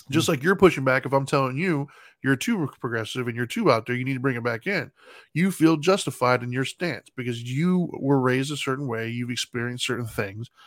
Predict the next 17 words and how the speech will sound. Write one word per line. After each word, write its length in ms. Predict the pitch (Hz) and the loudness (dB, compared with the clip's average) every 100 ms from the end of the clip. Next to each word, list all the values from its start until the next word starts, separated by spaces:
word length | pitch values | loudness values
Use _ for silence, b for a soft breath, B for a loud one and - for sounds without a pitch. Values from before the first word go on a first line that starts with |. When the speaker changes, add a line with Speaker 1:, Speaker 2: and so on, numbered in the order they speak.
| B B B | B B B
Speaker 1:
and 140 | 131 | -2
to 100 | 117 | 2
you, 460 | 135 165 190 156 170 120 107 | 2 4 6 6 4 -2 -4
this 180 | 110 120 | 2 2
is 120 | 131 | 4
the 80 | 139 | 2
right 240 | 117 117 120 | 4 2 2
way. 300 | 220 139 - _ b b b b | 0 0 -8 _ b b b b
I 40 | |
was 80 | 135 | -2
like, 40 | 151 | 2
Speaker 2:
Right. 40 | |
Speaker 1:
"But 60 | 151 | 2
what 160 | 160 | 2
you're 120 | 147 147 | 2 2
not 240 | 156 180 | 6 6
appreciating 760 | 175 - 185 - 131 113 101 | 4 -4 -6 -4 -2 -4 -6